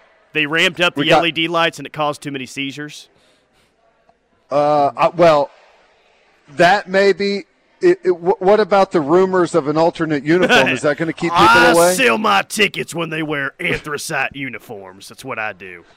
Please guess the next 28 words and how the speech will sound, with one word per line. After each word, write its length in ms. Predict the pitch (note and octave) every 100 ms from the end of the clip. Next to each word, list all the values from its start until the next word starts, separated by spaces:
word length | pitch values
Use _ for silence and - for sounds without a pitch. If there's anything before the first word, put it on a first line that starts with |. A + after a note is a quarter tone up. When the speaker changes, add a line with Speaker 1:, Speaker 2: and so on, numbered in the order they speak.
| _ _
Speaker 2:
So 220 | - A#3+
come 260 | A#2+ C#4+ C4
on, 200 | D3+ B2
it, 140 | - G3+
are, 200 | F#3 F#3+ F3
are, 280 | F3+ E3+ F3
what's 440 | - G3+ A3+ D4+ -
going 300 | D#4 A#3+ G#3
on 160 | G3
with 140 | E3+ -
that? 220 | C3 G#2+ -
I 160 | A#3
saw 360 | B3 - B3+ A#3+
the, 600 | F#3+ G#3 G3 F#3+ F3 D#3 _ _ _ _ _ _ _
the 680 | C#3+ E3+ D#3+ D3 C3 B2 A#2 _
tweet 340 | - A3 A3 F#3+
you 140 | G3+
put 320 | G3+ G#3 G3
out 400 | F3 E3+ E3 E3 -
on 260 | D#3+ D3+
the 280 | D3+ D3 C#3+
K-REF 800 | - F#3 E3+ E3 D#3+ D#3+ C#3 - _ _ _ _ _ _
Twitter, 680 | - E3+ F3 D#3 C#3 C3+ -
um, 680 | C#3 C3 B2+ A#2+ A2+ G#2+ G#2 _
account. 580 | D3 C#3+ E3+ D3+ C#3+ C#3 _ _ _ _ _ _ _ _ _ _
Are, 160 | D#3+ - _ _ _ _ -
is 180 | A#3 F#3+
there 120 | A3